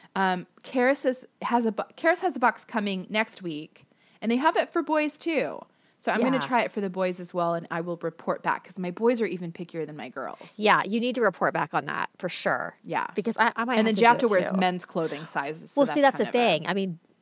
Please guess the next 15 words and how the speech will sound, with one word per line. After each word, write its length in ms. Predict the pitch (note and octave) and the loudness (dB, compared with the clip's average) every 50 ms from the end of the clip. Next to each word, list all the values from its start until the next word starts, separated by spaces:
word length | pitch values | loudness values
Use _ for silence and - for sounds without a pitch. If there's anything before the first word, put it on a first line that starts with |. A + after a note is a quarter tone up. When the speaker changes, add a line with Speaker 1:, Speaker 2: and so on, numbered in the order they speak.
| - - | -10 -4
Speaker 2:
Derby's 420 | - G3+ G3+ G#3 A3 G#3 F#3 - | -2 0 0 0 0 -2 -2 -2
wearing 460 | F#3 F3 E3+ E3+ E3+ E3 D#3 D#3 D#3+ - _ - | -2 0 0 0 0 -2 -4 -8 -12 -16 _ -12
a 80 | G3+ | -8
size 640 | - - - F3+ D#3+ D#3 D#3 C#3+ D#3 - - - - - _ _ _ _ _ _ _ _ _ _ _ _ _ _ _ _ _ _ - | -4 0 2 2 2 2 2 0 -2 -6 -12 -16 -18 -20 _ _ _ _ _ _ _ _ _ _ _ _ _ _ _ _ _ _ -18
sixteen, 720 | - - - - F#3 - - - - - - F3 E3+ E3+ D#3 | -14 -10 -6 -6 -6 -6 -6 -10 -12 -10 -8 -6 -4 -4 -4
I 100 | C3+ D3 | -4 -2
guess, 300 | - C3+ C#3 D#3 - F#3 | -2 -2 -2 -4 -4 -8
like, 140 | F3 - | -6 -2
the 100 | - G3 | -2 -2
largest 560 | F3 E3+ E3+ F3 F3+ F3 F3 - D#3+ D3 - - | 0 4 4 4 4 4 2 0 -4 -6 -4 -2
size 320 | - D3 C#3 C#3+ C3+ C#3+ | -2 0 0 -2 -2 0
of 60 | F#3 A#3+ | 4 6
Speaker 1:
Yeah. 300 | C4 A#3 F#3 D#3+ D#3+ C3+ | 8 8 8 6 2 -2
Speaker 2:
kids, 200 | - - - - | -6 -10 -10 -6
but 300 | - E3 D3 C#3+ - | -4 -2 -2 -2 -4